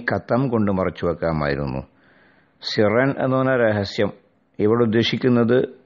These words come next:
നരയാണ്. കാരണം നര ആദ്യത്തിൽ വ്യക്തികൾക്ക് മാത്രമേ അറിയൂ. തലയിലും താടിയിലും അവിടെവിടെയായിട്ട് ഓരോ രോമം വെളുത്തുകൊണ്ടിരിക്കും. അത്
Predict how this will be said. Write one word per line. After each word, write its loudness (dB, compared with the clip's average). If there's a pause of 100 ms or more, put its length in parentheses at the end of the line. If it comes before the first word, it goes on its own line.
നരയാണ്. 2 (1400)
കാരണം 0 (100)
നര 2 (300)
ആദ്യത്തിൽ -2 (220)
വ്യക്തികൾക്ക് 0
മാത്രമേ 2
അറിയൂ. 2 (1000)
തലയിലും 2 (280)
താടിയിലും 2 (200)
അവിടെവിടെയായിട്ട് 2
ഓരോ 2 (100)
രോമം 2 (280)
വെളുത്തുകൊണ്ടിരിക്കും. 2 (1500)
അത് 2